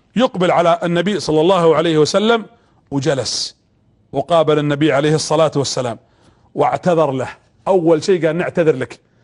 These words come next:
حنا وقفنا عثمان عندنا، حنا آسفين، حقك على راسنا يا محمد، أعتذر لك". اثنين: "نعتذر لك على هالمهبل اللي جوك واخترقوا الصفوف وجبتهم لنا معقلين مربطين، حنا آسفين".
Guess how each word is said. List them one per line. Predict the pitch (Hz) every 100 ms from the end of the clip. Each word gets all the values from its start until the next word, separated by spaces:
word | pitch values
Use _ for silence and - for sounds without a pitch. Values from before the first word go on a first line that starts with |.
| _ _ _ _
حنا | - 160
وقفنا | 156 147 160 160
عثمان | 143 151 156 135
عندنا، | 160 170
حنا | 151 151 147
آسفين، | 131 135 117
حقك | - 143 135
على | 139 135
راسنا | 113 117
يا |
محمد، | 113 - 101 120 _ _ _ _ _
أعتذر | 143 147 175 135
لك". | 113 - - - - 139
اثنين: | 135 208 208
"نعتذر | 180 202 208
لك | 202 -
على | 185
هالمهبل | 180 175 190 165 190
اللي | 175
جوك | 165 214 220 - _ _ _ _
واخترقوا | 139 - 202 190 190
الصفوف | - 185 220
وجبتهم | 190 190 185 190
لنا | 185
معقلين | 180 147 160 170 208
مربطين، | 196 175 151 147 123
حنا | 147 160 156
آسفين". | - 123